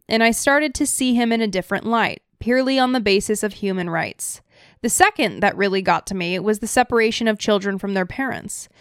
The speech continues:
I understand there is some debate about this beginning under Obama,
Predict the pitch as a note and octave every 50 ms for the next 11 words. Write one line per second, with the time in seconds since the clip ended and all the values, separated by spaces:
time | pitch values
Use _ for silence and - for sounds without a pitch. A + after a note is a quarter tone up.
0 | _ - - - _ - - A#3+ A#3+ A#3 A#3+ G3+ - - A3+ A3 A3+ A3+ A3 G#3+
1 | G#3+ G#3 - A3 G#3+ G#3+ G3+ G3+ F3+ G3+ G3 G3+ G#3 - A3 F#3+ G3+ E3+ D#3+ -
2 | G3+ F#3+ - - F#3+ G#3+ F#3 F#3 G#3 G#3 G#3 G3+ G3 G3 G3 G3 - - - G3
3 | G3 F#3+ G3 F#3+ - F3 F3+ F3 G#3+ B3 D#4 E4+ B3+ F3 D#3+ D#3+ F#3+ A#3+ B3